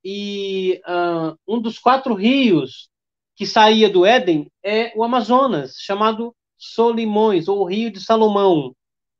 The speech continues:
né? Também. E o que eu ia falar aqui, né? O nome Brasil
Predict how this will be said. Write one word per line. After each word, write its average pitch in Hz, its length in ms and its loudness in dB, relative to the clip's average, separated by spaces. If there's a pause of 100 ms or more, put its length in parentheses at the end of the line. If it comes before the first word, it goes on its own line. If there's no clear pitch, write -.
(580)
né? 156 180 -10 (400)
Também. 175 540 -2 (100)
E 208 440 -2
o 107 60 -20 (1200)
que 226 60 2
eu 220 60 6
ia 214 100 4
falar 185 300 2
aqui, 175 420 -4 (920)
né? 180 280 -10 (220)
O 170 60 -6
nome 208 180 4
Brasil 190 800 2